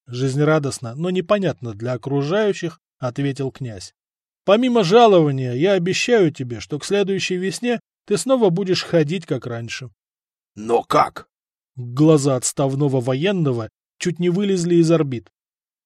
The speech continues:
«Лекарь сказал, что я обратился поздно, и кости срослись неправильно.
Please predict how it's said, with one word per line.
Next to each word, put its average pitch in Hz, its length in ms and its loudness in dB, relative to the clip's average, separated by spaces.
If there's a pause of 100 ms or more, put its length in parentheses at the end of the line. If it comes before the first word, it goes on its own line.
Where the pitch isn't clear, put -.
(140)
«Лекарь 135 400 2
сказал, 175 400 2
что - 180 -4
я 156 200 2
обратился 156 520 0
поздно, 131 600 0
и - 100 -20
кости - 320 -6
срослись 170 500 -4
неправильно. 165 680 -2